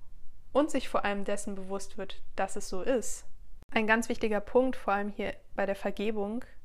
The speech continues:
den ich auch ja wirklich lernen durfte. Man braucht nicht sein Gegenüber, um zu verzeihen.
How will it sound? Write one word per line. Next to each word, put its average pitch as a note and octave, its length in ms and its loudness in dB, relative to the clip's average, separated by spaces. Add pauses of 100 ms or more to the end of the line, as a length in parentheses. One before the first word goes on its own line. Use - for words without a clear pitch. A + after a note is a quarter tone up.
(1500)
den G#3 120 2
ich G#3+ 220 -2
auch A3 320 4 (600)
ja A#3 180 4
wirklich A#3+ 360 4
lernen A3+ 280 6
durfte. G3 560 2 (1300)
Man A3 260 2
braucht A3+ 380 6
nicht C4+ 180 0
sein A3 240 -2
Gegenüber, A3+ 760 -2
um G3 180 -4
zu - 140 -4
verzeihen. F#3+ 840 -4